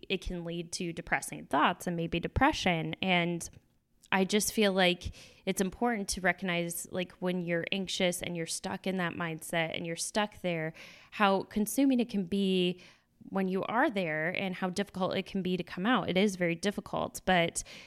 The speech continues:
I feel like if you stick there, it can lead to sad thoughts. And, like, if you recognize that that is where you're at and you're able to, like, see it and hold your anxiety in front of you and be like,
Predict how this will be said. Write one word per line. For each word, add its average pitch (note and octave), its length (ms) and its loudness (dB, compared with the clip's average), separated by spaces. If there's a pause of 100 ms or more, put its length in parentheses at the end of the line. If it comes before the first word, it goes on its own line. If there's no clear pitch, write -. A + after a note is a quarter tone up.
(240)
I G3 80 2
feel G3+ 200 2
like F#3 200 4
if - 240 0
you F#3 80 -2
stick - 380 -2
there, D#3+ 280 2
it F3+ 240 -2
can F3+ 320 -2
lead E3+ 200 -2
to F3+ 80 -6
sad D#3 280 -6
thoughts. D#4 400 -2
And, F#3 240 -2
like, F3 340 -4 (520)
if F#3 420 2
you F3+ 140 -4
recognize F3+ 640 0
that E3 360 -4
that E3 220 4
is D#3+ 120 -6
where D#3 140 -4
you're D3 280 -4
at F#3 440 0 (380)
and F3+ 120 0
you're E3+ 160 0
able F3 260 -2
to, E3 300 -4
like, D#3+ 360 -8
see E3 420 -4
it C#4 320 0
and F#3 160 -2
hold E3+ 260 -6
your F3 140 4
anxiety E3+ 500 0
in D#3+ 120 -4
front D#3+ 200 -4
of E3 120 -6
you G3 120 0
and F#3+ 80 -2
be E3 140 -2
like, D#3 160 -8